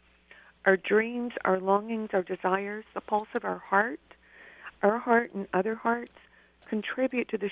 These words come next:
shaping of the world. So it's not just happening. We're feeling this major vibration from nature. And as we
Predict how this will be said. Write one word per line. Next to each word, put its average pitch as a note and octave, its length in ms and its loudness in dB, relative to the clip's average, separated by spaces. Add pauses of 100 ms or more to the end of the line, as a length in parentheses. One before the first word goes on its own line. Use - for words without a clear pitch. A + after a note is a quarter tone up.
shaping G#3 360 2
of F#3+ 160 -2
the - 80 -2
world. F#3+ 440 -2 (520)
So G#3 120 4
it's - 240 -8
not B3 320 0
just C#4+ 240 -2
happening. C4 680 -4 (540)
We're B3 180 4
feeling C4+ 400 0
this G#3 180 2
major A3+ 520 0
vibration G3 720 -4
from F3+ 180 -6
nature. F#3+ 540 -4 (1400)
And A3 240 2
as C4+ 380 2
we B3 240 -2